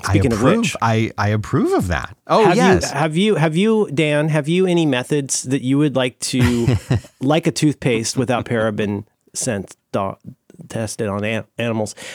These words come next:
Speaker 2: Is there, is there a method that you would like to put in front of the, the listeners?
Speaker 1: Well, thanks for mentioning that, Merlin. Yes,
Speaker 2: Yeah,
Speaker 1: I've been,
Speaker 2: my pleasure,
Speaker 1: I,
Speaker 2: man.
Speaker 1: I have brought the podcast method, uh, podcast is back. And, um,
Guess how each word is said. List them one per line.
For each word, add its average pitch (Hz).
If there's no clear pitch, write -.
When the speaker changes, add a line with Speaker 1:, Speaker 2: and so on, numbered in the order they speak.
Speaker 2:
Is 214
there, 339
is 254
there 370
a 214
method 220
that 151
you 135
would 214
like 233
to 208
put 202
in 180
front 190
of 175
the, 170
the 156
listeners? 202
Speaker 1:
Well, 233
thanks 233
for 233
mentioning 262
that, 110
Merlin. 107
Yes, 123
Speaker 2:
Yeah, 127
Speaker 1:
I've 110
been, 139
Speaker 2:
my 233
pleasure, 147
Speaker 1:
I, 95
Speaker 2:
man. 104
Speaker 1:
I 131
have 117
brought 156
the 127
podcast 180
method, 117
uh, 98
podcast 110
is 92
back. 120
And, 110
um, 98